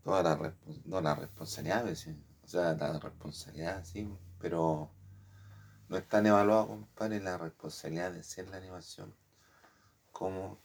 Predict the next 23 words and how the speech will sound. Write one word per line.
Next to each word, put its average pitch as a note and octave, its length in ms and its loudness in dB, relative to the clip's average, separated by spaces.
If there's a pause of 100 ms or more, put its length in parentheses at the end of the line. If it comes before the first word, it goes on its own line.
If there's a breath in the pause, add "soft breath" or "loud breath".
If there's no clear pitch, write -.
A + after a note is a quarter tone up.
cuan-, F2 260 -4 (140)
como D#2+ 260 -4
queda D#2+ 140 -4
la D#2+ 80 -6
animación. - 560 -16 (3000 loud breath)
Porque - 280 -4
la F2+ 140 12
responsabilidad E2+ 640 0
de F#2+ 60 2
hacer F#2 240 -6
una F2+ 180 -2
obra E2+ 180 -4
de F#2+ 120 -6
arte - 260 -16
no E2+ 140 -8
le D3+ 80 -6
importa - 420 -18
a D#2 40 -6
nadie. B2 440 -4 (840 soft breath)
No, E3 320 -10
¿a - 60 -12 (300)
quién G#2+ 200 -4
está? - 280 -14